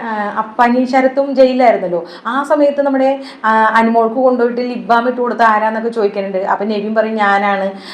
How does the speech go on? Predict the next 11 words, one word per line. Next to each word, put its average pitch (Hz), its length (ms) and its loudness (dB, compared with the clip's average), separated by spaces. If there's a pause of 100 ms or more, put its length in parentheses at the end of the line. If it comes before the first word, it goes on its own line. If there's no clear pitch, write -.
(140)
ആ, 190 320 2
ലാലേട്ട" 196 440 4 (180)
എന്നൊക്കെ 196 220 -6
പറയുമ്പോൾ 196 340 -2
പറയും, 190 240 -8
"അത് 208 140 4
ആരെങ്കിലും 220 380 2
പറഞ്ഞിട്ടാണോ?" 208 440 -2
"അല്ല, 240 220 -2
എനിക്ക് 247 380 -4
തോന്നി 226 520 0